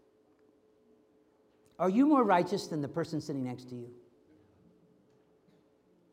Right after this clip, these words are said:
I have to tell you, it's a little difficult. <coughs> Maybe the Lord's driving me up so I can't deal with this. It's a little difficult when you have a husband and wife, one takes the shot and one doesn't.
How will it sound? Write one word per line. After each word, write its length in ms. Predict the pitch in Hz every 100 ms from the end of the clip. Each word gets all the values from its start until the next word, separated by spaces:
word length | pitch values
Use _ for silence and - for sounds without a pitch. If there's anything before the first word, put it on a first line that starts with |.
| _ _ _ _ _ _ _ _ _ _ -
I 80 |
have 160 | 160 170
to 80 | 113
tell 180 | 170 165
you, 140 | 131
it's 120 | 127
a 20 |
little 200 | 147 190
difficult. 640 | 147 180 160 135 113 - - - _ _ _ -
<coughs> 880 | - - - - - - - _ -
Maybe 200 | 117 120
the 60 |
Lord's 320 | 120 127 123 - - _ -
driving 320 | 127 127 120
me 100 | 123
up 140 | 123
so 80 | 123
I 40 | 117
can't 280 | 120 117
deal 180 | 113 110
with 160 | 95 - -
this. 240 | - - - _ _ _ _ _ _ _ - _ - _ _ _ _ _ _ _
It's 100 | -
a 40 |
little 180 | 214 226
difficult 500 | 214 165 147 135 123
when 100 | 135
you 60 | 135
have 160 | 135
a 80 | 120
husband 340 | 143 160 165 151
and 120 | 139
wife, 260 | 127 113
one 200 | 107 139
takes 220 | 147 143 143
the 80 |
shot 280 | 113 135 127
and 80 | 117
one 160 | 120 107
doesn't. 400 | 92 85 -